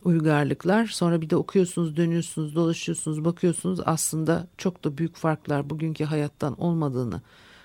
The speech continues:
fark ediyorsunuz. Yani bu çok, e, e, tabii enteresan. E, e, kil tabletler kili topraktan yapılıyor. Kum, balçık, bitkisel topraktan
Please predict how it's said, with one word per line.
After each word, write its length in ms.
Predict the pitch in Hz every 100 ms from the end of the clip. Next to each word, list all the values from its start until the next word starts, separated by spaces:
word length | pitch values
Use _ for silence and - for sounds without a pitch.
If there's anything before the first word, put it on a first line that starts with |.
| _
fark 300 | 147 135 -
ediyorsunuz. 640 | 127 - - - - 247
Yani 340 | 196 185 196 196
bu 120 | 226 -
çok, 340 | 247 247 -
e, 240 | 180 170 165 -
e, 140 | -
tabii 260 | - 170 175
enteresan. 760 | - 180 175 180 180 190 170 - - - - - - -
E, 220 | 143 131 131 - 175 -
e, 240 | - - - - - _ _ _ -
kil 200 | - 240
tabletler 680 | 247 220 208 214 226 233 226
kili 300 | - 226 240
topraktan 720 | 214 202 208 208 - 220 214
yapılıyor. 680 | 160 156 - 139 143 160 254 240 -
Kum, 300 | 220 196 180
balçık, 640 | 180 185 - 220 - 156
bitkisel 480 | 180 - - 185 180
topraktan 800 | 175 175 170 165 - 165 156